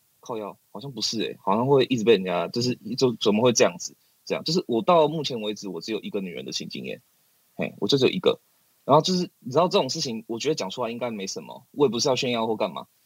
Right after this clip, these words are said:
可是你知道就会被很多你的男性同才笑到一个这样，就是我会觉得说，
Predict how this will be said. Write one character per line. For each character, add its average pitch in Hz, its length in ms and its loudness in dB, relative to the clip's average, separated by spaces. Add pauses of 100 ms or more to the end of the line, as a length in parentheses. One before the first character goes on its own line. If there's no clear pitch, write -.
(180)
可 139 100 4
是 165 60 6
你 165 60 -2
知 180 80 -2
道 175 60 0
就 180 120 -2
会 185 80 0
被 180 240 -4
很 107 300 -4
多 151 260 6
你 113 140 -2
的 95 100 2
男 98 180 -2
性 139 180 2
同 107 180 -6
才 98 180 -2
笑 - 540 6
到 120 200 -2
一 107 80 -6
个 107 160 -6
这 110 80 -4
样， 110 200 -4
就 110 80 -10
是 120 120 -12
我 117 100 -2
会 139 60 0
觉 123 100 -2
得 120 60 -2
说， 139 160 -4